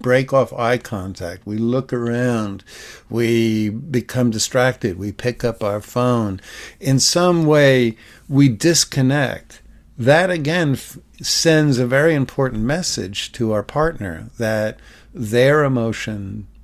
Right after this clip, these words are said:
their feelings, their internal states don't matter to us. And that has a,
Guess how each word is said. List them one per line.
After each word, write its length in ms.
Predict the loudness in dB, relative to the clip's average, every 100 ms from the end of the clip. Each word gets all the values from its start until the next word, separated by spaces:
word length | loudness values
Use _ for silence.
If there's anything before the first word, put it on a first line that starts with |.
| -20 -20 -10
their 280 | -2 0
feelings, 640 | 0 0 0 2 0 -4 -2
their 200 | 0 0
internal 500 | -2 -4 -4 -2 -4
states 720 | -6 -6 -4 -6 -8 -12 -12 -20 -20 -20 -8
don't 260 | -4 -4 -4
matter 360 | -4 -4 -6
to 180 | -8 -12
us. 580 | -12 -16 -18 -18 -20 -20 -20 -20 -20 -20 -20 -14
And 560 | -4 -2 0 -2 -4 -8 -18 _ _ -20 -14
that 480 | -6 0 2 2 -2 -8
has 240 | -6 -4
a, 100 | -6